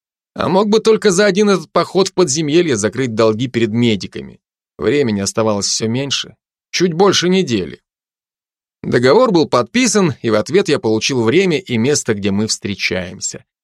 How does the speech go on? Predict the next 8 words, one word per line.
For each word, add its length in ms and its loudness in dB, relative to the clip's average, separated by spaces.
А 120 -4
встречались 680 0
мы 200 2
прямо 480 0
возле 300 0
входа 440 -2
в 60 -20
подземелье. 880 -6